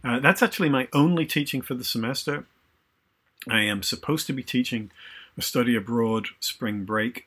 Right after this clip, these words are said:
class, a Shakespeare class in the U K in the spring, pandemic permitting. I was also supposed to be teaching in Japan <sighs> next year, next fall.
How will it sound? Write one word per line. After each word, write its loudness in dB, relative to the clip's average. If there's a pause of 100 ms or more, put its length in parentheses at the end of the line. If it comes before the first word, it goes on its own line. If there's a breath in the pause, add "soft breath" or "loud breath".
class, -6
a -10
Shakespeare -6 (240)
class -8
in -6
the -4
U -6
K 4 (580 loud breath)
in -2
the -4
spring, 0 (340)
pandemic -2 (120)
permitting. -4
I 0
was 2
also 2
supposed -2
to -4
be -2
teaching -2
in -2
Japan 0 (1600 loud breath)
<sighs> -4
next -4
year, 6
next 0
fall. 0